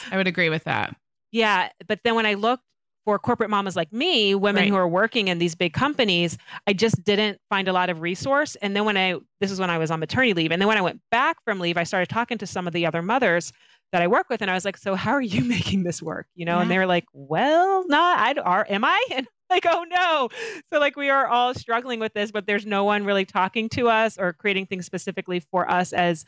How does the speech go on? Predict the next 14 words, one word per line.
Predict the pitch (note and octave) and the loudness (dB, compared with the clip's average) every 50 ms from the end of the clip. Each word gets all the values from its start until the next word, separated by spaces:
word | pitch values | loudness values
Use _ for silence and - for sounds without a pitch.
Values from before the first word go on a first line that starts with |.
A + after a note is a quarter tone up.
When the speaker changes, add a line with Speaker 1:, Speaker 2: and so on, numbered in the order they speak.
| - - - - - - | -20 -20 -20 -16 -6 0
Speaker 2:
as | G3+ G3 F#3 | 0 2 2
working | F3+ F#3 F#3 - - A3+ A3+ | 4 2 0 0 0 0 2
moms. | A3+ A3+ A#3 A#3 A#3+ A#3+ G#3+ | 2 2 2 2 0 -2 -2
And | - G3 G3 | -2 -2 0
that's | G3+ G3+ G3+ - | 0 0 -2 -2
kind | - - G#3 G3 | -4 -4 -4 -4
of | F#3 | -2
how | F#3+ F#3+ E3+ E3 | -2 -2 -2 0
the, | D#3 F3+ F3 E3 E3 D#3 | 0 0 0 0 0 0
that's | - F#3+ F#3 | 0 -2 0
how | - G#3 F#3+ | 0 -2 -2
the | F3+ E3+ | -2 -2
company | - F3+ E3 E3 - E3 E3+ D3 | -4 -4 -6 -8 -10 -12 -12 -12
started. | - - - - - - - A2+ A2 G#3 | -8 -6 -4 -4 -4 -4 -6 -8 -8 -12